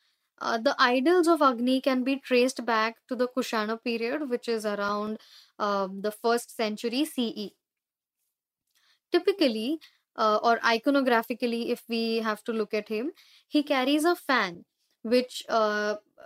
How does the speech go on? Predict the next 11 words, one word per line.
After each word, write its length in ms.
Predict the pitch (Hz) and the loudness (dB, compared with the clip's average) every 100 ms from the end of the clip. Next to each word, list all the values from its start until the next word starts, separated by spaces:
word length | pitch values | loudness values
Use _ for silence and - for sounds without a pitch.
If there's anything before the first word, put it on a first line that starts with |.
| - | -12
which 260 | 233 247 247 | -4 -4 0
was, 340 | 240 240 233 | 2 2 2
you 100 | 233 | -2
know, 160 | 220 294 | -2 2
the 120 | 294 | 2
kind 260 | 254 220 220 | 0 -2 -4
of 140 | 240 | -6
fan, 560 | _ 220 214 233 240 240 | _ 0 0 -2 -4 -4
uh, 380 | 226 214 202 202 | -2 -2 -2 -4
people 400 | 202 233 - 247 | -4 -6 -2 -2
used 680 | 240 208 240 240 277 262 | -2 -4 -2 0 -2 -4